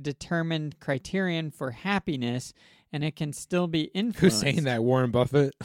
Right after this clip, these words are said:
Speaker 2: Like, like,
Speaker 1: Uh, uh,
Speaker 2: like
Speaker 1: yeah,
Speaker 2: a
Speaker 1: you,
Speaker 2: rich, like a
Speaker 1: you
Speaker 2: rich person
Speaker 1: sad,
Speaker 2: just being
Speaker 1: poor
Speaker 2: like, <laughs> "Yeah, yeah,"
Speaker 1: people.
Speaker 2: like, a rich person's like, "Look, it's not, uh,"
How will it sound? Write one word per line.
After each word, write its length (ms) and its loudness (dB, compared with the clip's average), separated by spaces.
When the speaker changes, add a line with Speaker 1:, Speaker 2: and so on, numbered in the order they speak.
Speaker 2:
Like, 340 -4
like, 400 6
Speaker 1:
Uh, 40 -12
uh, 220 -6
Speaker 2:
like 200 4
Speaker 1:
yeah, 80 10
Speaker 2:
a 40 8
Speaker 1:
you, 80 4
Speaker 2:
rich, 220 8
like 140 8
a 40 8
Speaker 1:
you 40 8
Speaker 2:
rich 260 8
person 240 8
Speaker 1:
sad, 140 6
Speaker 2:
just 160 4
being 160 8
Speaker 1:
poor 140 8
Speaker 2:
like, 120 6
<laughs> 0 -
"Yeah, 180 6
yeah," 400 6
Speaker 1:
people. 180 -6
Speaker 2:
like, 240 -12
a 80 6
rich 260 4
person's 340 0
like, 140 4
"Look, 240 6
it's 160 -2
not, 300 -2
uh," 260 -10